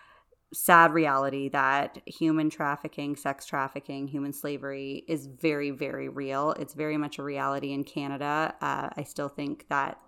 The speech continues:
there's a belief or misconception that this is not something that exists here. It's just in movies. That is incorrect. I wish I wasn't saying that, but it,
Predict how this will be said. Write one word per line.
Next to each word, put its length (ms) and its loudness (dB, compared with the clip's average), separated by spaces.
there's 340 -6
a 80 -4
belief 480 0
or 80 -4
misconception 640 -4
that 140 -6
this 180 -6
is 120 -8
not 140 -4
something 260 -4
that 100 -6
exists 360 -4
here. 200 0
It's 160 -6
just 220 -6
in 120 0
movies. 360 -2
That 140 -4
is 220 -6
incorrect. 800 0
I 100 0
wish 220 -2
I 100 2
wasn't 340 2
saying 220 2
that, 240 -2
but 140 -4
it, 240 -6